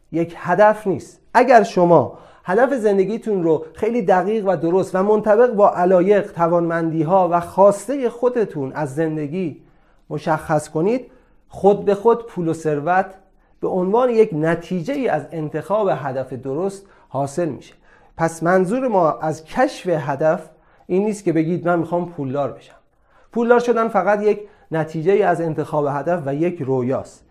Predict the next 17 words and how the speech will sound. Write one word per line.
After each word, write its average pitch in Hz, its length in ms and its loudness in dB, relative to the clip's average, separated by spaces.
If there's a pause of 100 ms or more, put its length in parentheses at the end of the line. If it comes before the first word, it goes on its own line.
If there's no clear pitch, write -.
(380)
کشف 180 400 -2
هدف 202 500 2
این 220 200 -6
که 147 280 -4 (380)
رسالت 233 560 2
شما 190 260 0
در 170 180 0
زندگی 156 420 -6
چیه، 165 300 -6
چشم‌انداز 196 720 0
شما 185 340 -2
چیه، 180 340 -6 (280)
اون 240 280 -2
چه 269 180 0
کاریه 202 460 2
که 147 380 -4 (420)
آتش 180 640 0